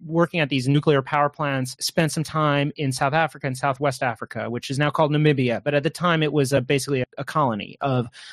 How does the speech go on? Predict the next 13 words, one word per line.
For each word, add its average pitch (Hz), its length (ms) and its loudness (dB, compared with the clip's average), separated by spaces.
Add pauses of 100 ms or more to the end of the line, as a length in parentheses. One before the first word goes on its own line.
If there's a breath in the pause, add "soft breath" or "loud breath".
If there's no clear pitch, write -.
apartheid 135 460 0
South 147 200 -2
Africa. - 500 -8 (480 loud breath)
And 190 520 2 (180)
that 196 280 2
is, 247 420 0
that's 220 220 -2
a 156 240 2 (100)
weird 143 640 0 (400)
background, 123 600 -2
just 135 160 -8
because 131 480 -2
if, - 120 -10